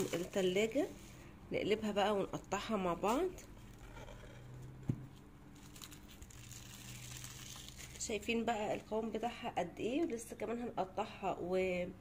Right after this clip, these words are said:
واوريكم القوام من جوه عامل ازاي. انا دهنه السكينه، آه، شويه من الزيت. هقطعها طبعًا المكعبات اللي انا حباها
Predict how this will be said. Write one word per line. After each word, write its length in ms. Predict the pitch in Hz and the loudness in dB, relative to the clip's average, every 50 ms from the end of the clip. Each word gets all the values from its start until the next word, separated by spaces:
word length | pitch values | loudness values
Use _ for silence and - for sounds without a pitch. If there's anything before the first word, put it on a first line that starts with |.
| - - - - - - - - - - - | -14 -16 -16 -16 -16 -14 -14 -14 -12 -4 0
واوريكم 420 | 185 190 190 185 202 220 - 233 202 - - | 4 6 6 6 6 4 2 0 0 0 -2
القوام 400 | 170 - - 190 190 208 220 214 | -4 -2 0 2 2 2 4 2
من 140 | 202 190 | 2 2
جوه 140 | 180 214 214 | 4 4 4
عامل 180 | 208 220 226 214 | 4 4 4 2
ازاي. 320 | 196 180 - 233 277 - | 2 4 6 6 6 6
انا 280 | - - 208 220 214 208 | 6 4 6 6 6 6
دهنه 320 | 185 220 226 233 226 202 | 6 6 4 6 4 4
السكينه، 840 | - - 175 180 185 - - 190 - - - 226 220 214 208 - - - - | 4 4 2 0 0 0 -2 -4 -4 0 2 4 6 6 6 4 4 4 4
آه، 160 | 175 185 190 | 6 6 4
شويه 460 | 190 - - 190 208 208 202 202 190 | 4 2 2 4 6 6 8 6 6
من 260 | 190 190 202 196 - - | 6 6 4 4 4 4
الزيت. 480 | 185 180 170 - - 208 262 392 - - - - - - - - - - - - - - - - - - - | 2 2 2 4 6 8 8 8 6 4 -6 -14 -14 -16 -16 -16 -16 -16 -16 -18 -18 -18 -18 -18 -16 -12 -4
هقطعها 460 | - - - 190 - - 208 208 202 | 2 4 4 6 8 6 6 6 6
طبعًا 420 | 202 - 208 208 196 190 185 175 - - - - - - - - - - - - - - - - - - - - - - - - - - - - - - - - - - - - - - - - - - - - - - | 4 4 6 8 8 8 8 6 4 -2 -8 -16 -18 -16 -16 -16 -18 -18 -18 -18 -18 -18 -18 -18 -18 -18 -18 -18 -18 -18 -18 -18 -18 -18 -18 -18 -18 -18 -18 -20 -18 -18 -18 -18 -18 -18 -18 -18 -18 -18 -14 -4 0 2
المكعبات 760 | 202 196 190 - - 185 180 180 175 190 202 202 202 - 190 | 2 2 2 2 4 4 6 6 6 6 4 4 2 0 0
اللي 280 | 185 185 180 - - | 2 2 2 4 4
انا 140 | 190 202 196 | 4 4 4
حباها 640 | 185 - 190 156 156 160 202 214 226 240 285 302 415 | 2 2 0 0 2 4 4 4 4 4 4 4 2